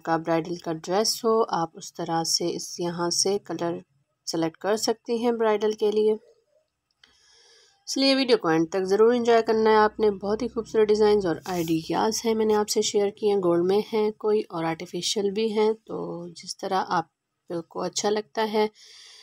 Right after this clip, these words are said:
चाहे आप आर्टिफिशियल बनाएं, चाहे आप गोल्ड में बनाएं, तो उसके लिए आइडिया आप यहाँ से ले सकती हैं, क्योंकि मैंने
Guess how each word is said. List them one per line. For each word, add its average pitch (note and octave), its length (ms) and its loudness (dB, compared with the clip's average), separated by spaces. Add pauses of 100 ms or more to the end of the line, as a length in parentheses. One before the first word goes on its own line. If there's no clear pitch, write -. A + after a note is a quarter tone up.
(240)
चाहे F3+ 280 0
आप F3 240 0
आर्टिफिशियल G3+ 540 -2
बनाएं, G3+ 520 0
चाहे F3+ 380 -2
आप E3 260 0 (360)
गोल्ड F3+ 260 2
में G3+ 140 2
बनाएं, G3+ 320 0
तो F3 260 -4
उसके - 380 -2
लिए A#3+ 360 0
आइडिया E3 340 -2
आप D#3 180 -4
यहाँ F3+ 260 -4
से A3+ 120 -2
ले A3 160 0
सकती G#3+ 420 -4
हैं, G#3 200 -2 (1400)
क्योंकि A#3 240 -2
मैंने A#3 260 6